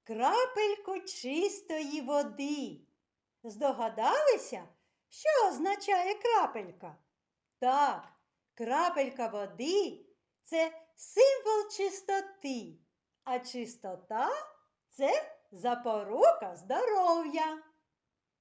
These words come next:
На брудних рученятах живе багато-багато шкідливих мікробів, які можуть сприяти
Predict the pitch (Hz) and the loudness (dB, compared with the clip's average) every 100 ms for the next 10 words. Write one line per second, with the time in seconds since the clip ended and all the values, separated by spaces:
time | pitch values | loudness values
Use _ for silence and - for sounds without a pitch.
0 | _ _ _ _ _ _ _ _ _ _ | _ _ _ _ _ _ _ _ _ _
1 | _ _ _ 247 285 269 339 381 339 427 | _ _ _ -6 -6 -4 -4 -4 -2 -4
2 | - - 302 - 294 285 453 622 - 180 | -4 -8 -10 -10 -6 0 2 2 0 -6
3 | - _ _ _ 208 233 349 330 427 415 | -8 _ _ _ -12 -6 -2 4 4 4
4 | - - _ 226 277 359 539 539 466 466 | 0 -20 _ -2 0 2 4 4 4 4
5 | 381 466 466 440 - 440 427 415 440 427 | 6 4 2 -4 -2 -2 0 2 2 2
6 | 427 427 440 453 427 359 226 165 170 156 | 0 -2 -4 -2 -2 0 -4 -6 -16 -20
7 | _ _ _ _ - 233 302 - 330 339 | _ _ _ _ -16 -10 -10 -4 -4 -2
8 | 269 370 381 269 254 - 240 240 214 277 | 0 0 0 -4 -10 -12 -8 -8 -2 2
9 | 427 440 214 | 2 0 -8